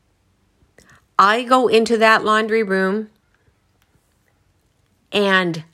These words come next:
I was taking clothes out of the dryer and the darn thing locked.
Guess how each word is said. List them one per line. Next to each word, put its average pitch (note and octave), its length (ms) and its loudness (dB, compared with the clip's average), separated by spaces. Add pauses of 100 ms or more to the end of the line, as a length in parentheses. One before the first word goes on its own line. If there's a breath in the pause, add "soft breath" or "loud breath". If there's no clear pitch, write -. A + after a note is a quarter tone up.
(320)
I G#3+ 120 2
was A3+ 200 -4 (320)
taking B3 340 -2
clothes G#3+ 460 0
out G3+ 160 0
of G3+ 100 -6
the D#3+ 80 -2
dryer D#3 440 -4 (1700)
and G#3 220 2
the G#3 60 0
darn F#3 260 2
thing E3 280 -2
locked. - 380 -6